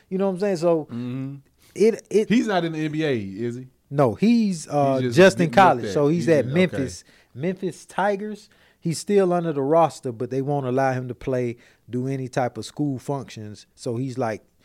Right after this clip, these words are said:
Speaker 1: doing all his, uh, work through, uh, online
Speaker 2: Yeah.
Speaker 1: until all the charges are
Speaker 2: Yeah.
Speaker 1: dropped.
Speaker 2: And that's the thing. When you fire a gun, you gotta think of where you at. Physically, where you are. Are you, are you near or in a school district? All of that
Speaker 1: Yeah.
Speaker 2: goes into effect.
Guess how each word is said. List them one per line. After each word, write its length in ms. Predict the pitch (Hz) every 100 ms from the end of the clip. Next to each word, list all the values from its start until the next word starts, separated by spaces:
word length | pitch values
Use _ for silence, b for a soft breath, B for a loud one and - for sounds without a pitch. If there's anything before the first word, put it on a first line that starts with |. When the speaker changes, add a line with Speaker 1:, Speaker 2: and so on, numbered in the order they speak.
| b b -
Speaker 1:
doing 260 | 135 127
all 180 | 127 127
his, 300 | 123 117 - - _ -
uh, 180 | 120 101
work 420 | 107 135 - -
through, 480 | 123 117 113 107 110
uh, 340 | 104 98 95 95 - - _ _ -
online 600 | 143 135 139 123 98 95 _
Speaker 2:
Yeah. 280 | 110 104 90
Speaker 1:
until 440 | 120 - 131 120 117
all 260 | 127 123
the 100 | 107
charges 480 | - 139 135 98 101
are 60 | 98
Speaker 2:
Yeah. 60 |
Speaker 1:
dropped. 260 | 95 98 -
Speaker 2:
And 100 | -
that's 140 | 156 156
the 80 | 120
thing. 360 | 139 127 110
When 140 | 117 127
you 220 | 165 165
fire 300 | 165 147 139
a 20 |
gun, 260 | 127 143 139
you 80 | 151
gotta 220 | 135 120
think 180 | 131 107
of 140 | 92
where 140 | 120
you 240 | 123 123 120
at. 200 | 95 - _ _ _ _ _ _ _ _
Physically, 420 | - 156 127 110 101
where 200 | 123 131
you 240 | 127 120
are. 260 | 110 95 87
Are 40 |
you, 440 | 104 107 120 170 107
are 120 | 120
you 280 | 143 170 170
near 340 | 131 143 160
or 140 | 131 117
in 200 | 131 147
a 60 |
school 300 | 139 - 143
district? 420 | 110 95 - 98 _
All 240 | 135 196 202
of 40 |
that 100 | 170
Speaker 1:
Yeah. 60 | 123
Speaker 2:
goes 200 | 135 127
into 240 | 123 139
effect. 400 | 120 120 123 95